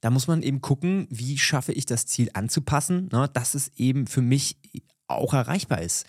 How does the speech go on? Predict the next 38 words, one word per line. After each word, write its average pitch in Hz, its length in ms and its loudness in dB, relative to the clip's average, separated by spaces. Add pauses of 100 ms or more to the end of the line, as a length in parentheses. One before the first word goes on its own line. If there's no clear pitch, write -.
(300)
Weil - 80 2
es 127 80 2
gibt 151 160 -2
nichts 190 180 2
Schlimmeres, 139 580 2
als 123 140 -4
wenn 135 80 0
man 139 140 0
sich 127 100 -4
ein 113 140 -2
Ziel 196 360 0
setzt 104 460 -4
und 123 160 -2
dann 147 160 4
eben 139 240 0
durch 131 220 2
externe - 480 0
Umstände 143 420 0
davon 127 320 -2
abgehalten 110 560 -4
wird. - 300 -10 (960)
Also 117 160 4
von 131 180 2
daher 151 600 4 (160)
versuche, 180 920 0
wenn 131 140 2
du 120 80 2
dir 110 120 2
ein 104 120 -2
Ziel 123 440 2
setzt, 175 540 -2 (640)
ein 120 100 -2
Ziel 156 280 0
zu 135 200 0
wählen, 131 320 4
was 127 260 2 (120)
greifbar 104 680 -2
ist. - 340 -6